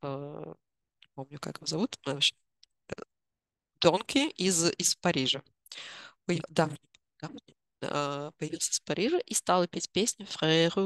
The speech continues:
Jacques, frère Jacques, dormez-vous?» И когда она услышала эту песню, я её пела до этого. Когда она услышала этот язык, там не только эта песня была, она ещё разговаривала,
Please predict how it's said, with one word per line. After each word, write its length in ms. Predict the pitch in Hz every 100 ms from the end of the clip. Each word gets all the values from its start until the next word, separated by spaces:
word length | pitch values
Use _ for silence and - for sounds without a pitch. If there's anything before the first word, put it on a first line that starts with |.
| 190
Jacques, 640 | 190 214 202 202 - 165
frère 640 | 165 - 165 165 175 185 190
Jacques, 760 | - 214 208 202 175 170 170 - _
dormez-vous?» 720 | 208 214 214 - 220 226 262 285 - - - - - - - _ _ -
И 680 | 220 226 214 214 208 190 - _ _ _ _ _
когда 200 | - 214
она 100 | 240
услышала 340 | 202 - 233 196
эту 120 | 175
песню, 320 | - 285 -
я 60 | 165
её 100 | 160
пела 340 | - 170 160 147 _
до 60 | 165
этого. 320 | 165 - - _ _ _ _ _
Когда 180 | 180 202
она 80 | 202
услышала 320 | - 202 175
этот 180 | - 185
язык, 340 | 175 175 -
там 140 | - -
не 60 |
только 220 | 180 226 277
эта 120 | 220
песня 240 | - - -
была, 140 | 151
она 100 | 147
ещё 180 | 147 156
разговаривала, 500 | 156 160 170 294 240